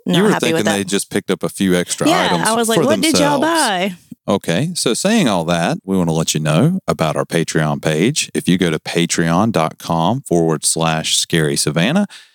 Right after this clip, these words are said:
Speaker 2: you can help support the podcast for as little as three dollars a month or slightly more if you're so inclined.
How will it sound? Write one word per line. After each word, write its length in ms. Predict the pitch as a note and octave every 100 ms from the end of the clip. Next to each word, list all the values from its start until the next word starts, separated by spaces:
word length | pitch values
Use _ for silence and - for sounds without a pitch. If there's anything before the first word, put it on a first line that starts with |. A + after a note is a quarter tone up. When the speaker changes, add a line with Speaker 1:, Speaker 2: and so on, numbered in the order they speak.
| _
Speaker 2:
you 120 | - G3+
can 100 | F#3+
help 240 | G#3+ -
support 380 | - D3 F3+ -
the 80 | -
podcast 680 | C#3+ F#3 - F2 F2+ -
for 140 | - F2+
as 140 | D#2+
little 340 | F#2 F2 A2
as 320 | F#2+ D#2+ D2 -
three 180 | E2+ D#2+
dollars 320 | D2+ D2+ -
a 20 |
month 420 | D2+ D#2 B2 -
or 100 | F2+ -
slightly 440 | - D2+ - D2
more 300 | D2 D#2 G#2+
if 100 | -
you're 80 | D#2
so 240 | - D#2+
inclined. 540 | D2+ E2 F#2+ A2+ D#3